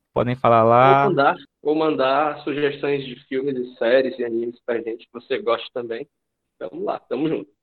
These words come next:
Speaker 2: <laughs>
Speaker 1: É, exatamente. Se você quiser mandar sugestão de filmes e séries, como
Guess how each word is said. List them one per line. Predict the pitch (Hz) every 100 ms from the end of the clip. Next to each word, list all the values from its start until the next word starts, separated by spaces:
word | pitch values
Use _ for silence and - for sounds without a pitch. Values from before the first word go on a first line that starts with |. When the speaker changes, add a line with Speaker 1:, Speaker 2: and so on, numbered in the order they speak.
| _
Speaker 2:
<laughs> | 170 -
Speaker 1:
É, | - 139
exatamente. | 117 120 139 139 113
Se | 123
você | 120
quiser | 113
mandar | 113 113 107 107
sugestão | - 110 113 110
de | 110
filmes | - 117 117
e |
séries, | - 110 120 -
como | 110 104 104 107